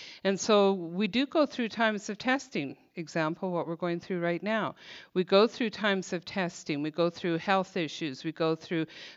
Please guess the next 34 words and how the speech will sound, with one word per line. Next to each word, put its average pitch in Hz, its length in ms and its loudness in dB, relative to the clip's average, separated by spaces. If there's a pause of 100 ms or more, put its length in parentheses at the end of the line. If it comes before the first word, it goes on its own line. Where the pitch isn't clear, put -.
financial 190 580 4
pressures. 160 540 -2
We 165 80 0
go 165 200 2
through 165 280 -2
relationship 185 840 4
problems. 143 600 0 (380)
We 190 140 4
have 226 340 6
times 208 460 -2
of 190 100 -8
testing, 196 680 -2 (320)
job 202 360 8
loss, 151 380 2
all 208 220 6
kinds 240 460 -2
of 220 80 -6
testing 208 460 -4
that 175 100 0
happens 202 600 -2
to 220 240 0
us. 127 300 0 (440)
God 208 300 6
promises 262 680 2
to 240 100 -6
keep - 360 -4
us 135 400 -2
in 180 180 -2
all 185 200 2
trials, 214 640 0 (320)
and 170 200 0
in 170 140 2
all 170 140 4
temptations. 175 840 -4